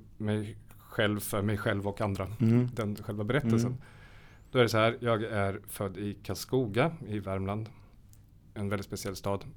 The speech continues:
Speaker 1: vapenindustri. Eh,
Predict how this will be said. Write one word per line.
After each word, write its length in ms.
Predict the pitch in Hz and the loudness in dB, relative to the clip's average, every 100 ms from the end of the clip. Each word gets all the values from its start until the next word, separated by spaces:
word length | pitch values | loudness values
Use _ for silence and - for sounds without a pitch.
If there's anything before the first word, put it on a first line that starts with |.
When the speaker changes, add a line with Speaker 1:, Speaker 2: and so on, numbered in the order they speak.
| - - | -16 -8
Speaker 1:
vapenindustri. 760 | 110 101 101 95 - 101 104 107 - - - - - - - - - - - - - - - - | -6 -4 -6 -6 -6 -2 -2 -4 -14 -18 -18 -20 -20 -20 -20 -18 -18 -18 -20 -20 -20 -20 -20 -6
Eh, 380 | 101 92 92 | 0 2 2